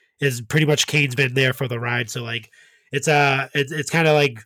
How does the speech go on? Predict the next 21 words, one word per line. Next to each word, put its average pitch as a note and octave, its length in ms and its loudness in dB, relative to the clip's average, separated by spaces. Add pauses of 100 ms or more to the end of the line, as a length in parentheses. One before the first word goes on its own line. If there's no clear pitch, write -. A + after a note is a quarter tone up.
(300)
kinda F3 200 4
weird D#3+ 220 4
thinking D#3+ 200 4
about. E3+ 160 4
They D3+ 100 4
actually, D#3+ 320 2
they D3 120 2
even D#3 200 2
talk D#3 240 0
about D#3 160 2
the, D3 160 2
uh, C3 240 0 (600)
the B2+ 220 -2
Sup-, D3 260 -2 (120)
what D3 100 0
was D3 100 0
it, D3 80 -4
Super F3 240 2
Showdown, E3 560 4
or A#2+ 320 -2
what, B2 180 -6